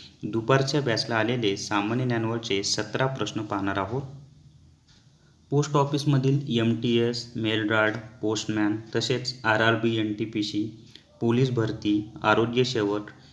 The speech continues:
या पदांसाठी जर तुम्हाला ऑनलाइन टेस्ट सिरीज लावायची असेल, तर प्ले स्टोअरवरून परीक्षा हे ॲप डाउनलोड करा आणि विठ्ठल चाळीस आठवड वापरून चाळीस टक्के डिस्काउंट मिळवा.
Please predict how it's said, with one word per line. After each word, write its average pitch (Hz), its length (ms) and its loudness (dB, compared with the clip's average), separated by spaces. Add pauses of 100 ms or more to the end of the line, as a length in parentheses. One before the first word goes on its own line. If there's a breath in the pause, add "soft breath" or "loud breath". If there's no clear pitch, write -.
(140)
या 120 140 2
पदांसाठी 120 680 0
जर 107 160 -2
तुम्हाला 110 480 -4
ऑनलाइन 117 480 0
टेस्ट 117 240 -2
सिरीज 120 220 -2
लावायची 104 360 -2
असेल, 107 380 -4
तर 104 120 0 (560 loud breath)
प्ले 131 220 6
स्टोअरवरून 113 680 0
परीक्षा 113 420 0
हे 117 140 -2
ॲप 113 180 0
डाउनलोड 101 400 0
करा 123 240 0
आणि 101 300 0
विठ्ठल 101 400 -4
चाळीस 127 400 -2
आठवड 101 240 0
वापरून 107 440 -2
चाळीस 101 380 0
टक्के 101 240 -4
डिस्काउंट 98 380 -4
मिळवा. 98 340 -4